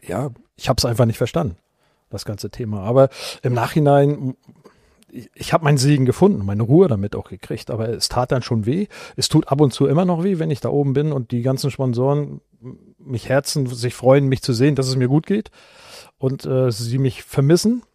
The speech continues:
Das ist dann noch so ein, so ein Schlag, äh, ins Kontor auch, weil die Zeit, die ich da erleben durfte, war ja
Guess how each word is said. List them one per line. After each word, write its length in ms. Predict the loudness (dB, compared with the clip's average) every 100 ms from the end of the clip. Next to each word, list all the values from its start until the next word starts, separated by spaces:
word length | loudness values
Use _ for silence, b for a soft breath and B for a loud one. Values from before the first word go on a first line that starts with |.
| _ _ _ _
Das 220 | -10 -10
ist 220 | -8 -4
dann 200 | 0 0
noch 140 | 0 -2
so 140 | -2
ein, 160 | 0 0
so 80 | -4
ein 80 |
Schlag, 480 | -4 -4 -4 -6 -10
äh, 220 | -8 -6
ins 240 | -8 -12 -8
Kontor 480 | -6 -4 0 0 4
auch, 280 | 4 4 -2 B B B B _ -20
weil 640 | -10 -4 2 4 4 2
die 180 | -2 -4
Zeit, 640 | 0 0 0 -4 -12 -16 _ _ _ _ _
die 60 | -12
ich 140 | -6
da 80 | -2
erleben 400 | 0 2 2 2
durfte, 500 | 4 4 4 0 0
war 200 | 0 0
ja 320 | 0 -2 -6